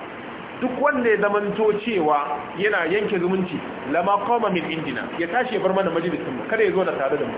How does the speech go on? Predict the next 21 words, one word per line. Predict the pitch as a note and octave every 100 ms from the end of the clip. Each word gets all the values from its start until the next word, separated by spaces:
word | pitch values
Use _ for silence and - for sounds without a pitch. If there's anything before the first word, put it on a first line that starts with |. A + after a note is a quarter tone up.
| - - - - - - - - - - - - - - -
Falam | F3+ G3 G3+
yaqum | A#3 A3+ G3+
ahadun, | G#3+ F#3 E3+ C#3 - -
babu | A#3 A3+
wanda | G#3 F3
ya | D#3
tashi. | E3 D#3 - - - - - - - - - - - - - - -
Hatta | G3 F#3 F3+ -
qala | A3 G#3+ F3+
thalathan, | E3+ F#3+ E3+ C3+
har | - G#3+
sai | B3
da | A3
Abu | F3+ G#3+
Hurairah | G3+ G#3 G3
ya | F3+
faɗi | F3 D3+
haka | F3+ G3 -
sau | C#3+
uku. | E3 E3+ - - - - - - - - - - - -
Fa | -